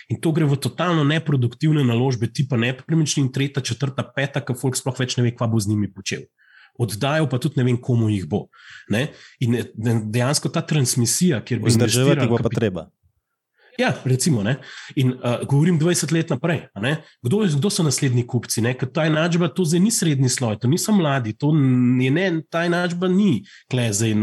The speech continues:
Speaker 1: dolgoročno demografska, da bi to podpirala, ne. Imamo pa še drug problem,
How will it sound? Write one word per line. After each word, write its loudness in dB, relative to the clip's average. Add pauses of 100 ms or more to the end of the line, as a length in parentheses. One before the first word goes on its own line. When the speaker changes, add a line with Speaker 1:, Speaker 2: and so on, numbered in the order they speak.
(120)
Speaker 1:
dolgoročno 0
demografska, -2 (320)
da -2
bi -4
to -2
podpirala, -6
ne. 0 (260)
Imamo -2
pa 0
še 0
drug 0
problem, 0